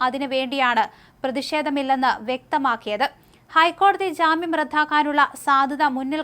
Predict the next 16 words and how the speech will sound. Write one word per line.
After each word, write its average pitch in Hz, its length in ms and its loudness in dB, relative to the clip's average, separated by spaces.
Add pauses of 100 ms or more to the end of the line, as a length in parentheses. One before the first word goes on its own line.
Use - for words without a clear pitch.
കണ്ടുകൊണ്ടാണ് 262 640 4 (380)
ബോബിയെ 269 420 2 (220)
അതിവേഗം 285 500 -2 (140)
ജയിലിൽ 269 340 -2
നിന്നിറക്കി 247 420 -2 (200)
കൊണ്ടുപോയത്. 247 640 -2 (440)
എന്തായാലും 269 360 4 (120)
ഇന്നലെ 269 240 -2 (120)
ജാമ്യം 269 420 2
ലഭിച്ചിട്ടും 247 480 -4 (320)
ബോബി 269 300 2
ചെമ്മണ്ണൂർ 285 380 -2 (100)
പുറത്തേക്ക് 269 500 -2 (180)
ഇറങ്ങിയിരുന്നില്ല. 262 640 -2 (200)
അതുകൊണ്ട് 262 380 -4
തന്നെയാണ് 254 460 2